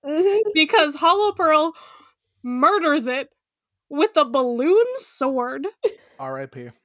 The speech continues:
Speaker 2: Explain the physics to me.
Speaker 1: Hollow Pearl has the power of God and anime on her side, so <laughs> there's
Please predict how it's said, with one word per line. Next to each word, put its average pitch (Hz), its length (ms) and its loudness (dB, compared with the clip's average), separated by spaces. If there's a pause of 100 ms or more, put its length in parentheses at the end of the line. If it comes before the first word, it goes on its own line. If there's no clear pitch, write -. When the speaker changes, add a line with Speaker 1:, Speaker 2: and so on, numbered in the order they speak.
(500)
Speaker 2:
Explain 277 1000 0 (160)
the 277 180 -2
physics 269 580 -4
to 302 160 -6
me. 254 420 -6 (220)
Speaker 1:
Hollow 233 300 2
Pearl 240 220 0
has 220 140 -2
the 202 80 -10
power 202 240 2
of 196 100 0
God 190 300 2
and 180 240 2
anime 156 440 -4
on 156 120 -6
her 165 140 -6
side, 160 340 0
so 196 360 4
<laughs> 403 240 4
there's - 280 4